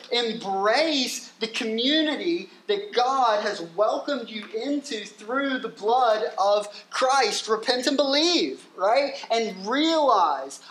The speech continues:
all of the eternal benefits, temporal and eternal benefits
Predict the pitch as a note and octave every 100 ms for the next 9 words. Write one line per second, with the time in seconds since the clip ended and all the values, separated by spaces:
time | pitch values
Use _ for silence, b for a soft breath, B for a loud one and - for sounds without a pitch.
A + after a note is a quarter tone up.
0 | - F#3+ A3+ C4+ C#4+ D4 A3+ - A3+ A3
1 | A3 - A#3+ B3 A#3+ F3 A3 B3+ B3 -
2 | - - - B3+ C4 D4 C4+ A#3+ C4 C4
3 | - C4+ D4+ F#3+ G#3+ G3+ G3 F3 D#3